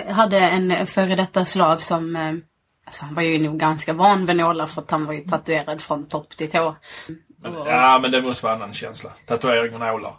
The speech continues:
Speaker 1: Ja, det, det, det var ju min tanke också. Annars
Speaker 2: Ja.
Speaker 1: hade jag ju inte inlett till att <laughs> göra just detta. Men, eh, nej, han låg där och så det, det var liksom ingenting.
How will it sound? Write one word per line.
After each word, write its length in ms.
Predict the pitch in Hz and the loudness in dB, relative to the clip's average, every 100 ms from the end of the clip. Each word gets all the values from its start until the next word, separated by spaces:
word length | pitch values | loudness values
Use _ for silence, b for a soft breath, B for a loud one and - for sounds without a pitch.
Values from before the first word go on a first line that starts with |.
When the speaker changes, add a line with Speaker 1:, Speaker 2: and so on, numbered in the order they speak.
| _ | _
Speaker 1:
Ja, 320 | 240 254 247 | 4 6 6
det, 120 | 208 | 4
det, 320 | 175 180 196 185 | -2 -2 0 0
det 220 | 180 226 | -2 2
var 120 | 208 | 4
ju 60 | 226 | 6
min 200 | 226 208 | 4 4
tanke 320 | 202 202 196 | 2 2 -2
också. 240 | 185 - | -2 0
Annars 200 | 185 180 | 2 2
Speaker 2:
Ja. 60 | 185 | 2
Speaker 1:
hade 120 | 180 | 4
jag 100 | 190 | 2
ju 60 | 190 | 0
inte 240 | 190 185 180 | -2 -4 -4
inlett 420 | 185 170 151 - | -4 -6 -8 -6
till 180 | 175 180 | -4 0
att 100 | 190 | 2
<laughs> 0 | |
göra 300 | 190 - 180 | 2 2 0
just 340 | 190 175 - | 0 -2 -2
detta. 400 | 180 - 165 196 180 | -2 -2 -2 -2 -4
Men, 380 | 190 185 175 175 | -2 -2 -2 -4
eh, 180 | 165 170 180 b b b b _ - | -6 -8 -14 b b b b _ -4
nej, 340 | 311 170 226 - | 0 0 -4 -10
han 260 | - 190 196 | 0 0 4
låg 200 | 196 185 | 2 4
där 240 | 170 170 | 2 0
och 80 | 180 | -2
så 120 | 180 | -2
det, 220 | 170 170 170 _ | -4 -8 -12 _
det 80 | 180 | -4
var 120 | 165 | -2
liksom 380 | 160 - 180 175 | -2 -2 -2 -2
ingenting. 600 | - 180 170 165 165 170 | -2 -4 -4 -4 -6 -6